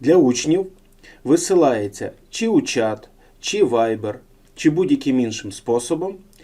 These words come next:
покликання на вікно, де вони будуть вводити слова асоціації. Виглядає воно наступним чином. Наприклад, на смартфон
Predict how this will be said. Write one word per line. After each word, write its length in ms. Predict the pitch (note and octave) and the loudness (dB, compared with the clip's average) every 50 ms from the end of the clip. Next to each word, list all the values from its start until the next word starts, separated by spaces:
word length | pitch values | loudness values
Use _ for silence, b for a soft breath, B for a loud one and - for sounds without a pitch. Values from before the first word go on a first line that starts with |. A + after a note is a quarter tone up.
| b b b b b | b b b b b
покликання 800 | E3+ E3+ F3 G3 F3+ - - C3+ A#2+ A2 G#2+ A#2 C3 D#3 F3 F3 B B B B B | 0 2 4 2 2 2 2 0 0 0 0 0 -2 -2 -4 -6 B B B B B
на 200 | B2 B2+ C#3+ D#3 | 0 2 2 4
вікно, 540 | D#3+ F3 F3+ - C#3 A#2+ A2+ A#2 B2+ D#3 - b b b b b b | 2 2 0 0 -2 0 0 0 -2 -4 -8 b b b b b b
де 160 | A2+ C3+ C3+ | -2 0 0
вони 200 | C3 B2+ B2 B2 | 2 2 0 0
будуть 300 | A2+ A#2 A2 A2 G#2+ - | 0 -2 -2 -4 -4 -6
вводити 560 | A2 A2+ C3 D#3 E3 G3 F#3+ F#3+ F#3+ F#3+ F#3+ - | -2 2 2 4 4 4 2 4 2 2 0 -2
слова 460 | - - - A#2 G#2+ A2 A2+ A#2 A#2 - | -8 -8 -6 -4 -4 -2 -2 -2 -4 -6
асоціації. 720 | - - - A2 - - A2+ G2+ F2+ F2 - - - - - _ _ | -10 -12 -12 -12 -10 -6 -6 -6 -6 -8 -12 -16 -20 -20 -20 _ _
Виглядає 520 | - A#2 A#2+ B2+ C#3 C3+ C3 E3+ F#3+ A#3 A#3 | -10 -6 -2 0 0 0 2 2 0 2 0
воно 220 | A3+ A3+ A3 G#3+ | 0 0 0 0
наступним 520 | D#3 B2 - - - A#2+ A#2+ - B2 A#2 A#2 | 0 -2 -2 -4 -6 -6 -6 -6 -8 -8 -8
чином. 360 | - - G#2 F#2 F2 - - - _ _ _ _ _ _ _ _ _ b b b b b b b b | -8 -8 -8 -8 -8 -12 -16 -20 _ _ _ _ _ _ _ _ _ b b b b b b b b
Наприклад, 520 | C#3 F3 F3+ F#3 E3 - - A#2 A2+ - | 0 0 2 2 2 2 0 -4 -6 -6
на 80 | A#2 A2 | -10 -10
смартфон 600 | - - G2+ G#2 - - - E3 G3 A3 B3 | -8 -10 -10 -12 -10 -6 -2 0 0 0 -2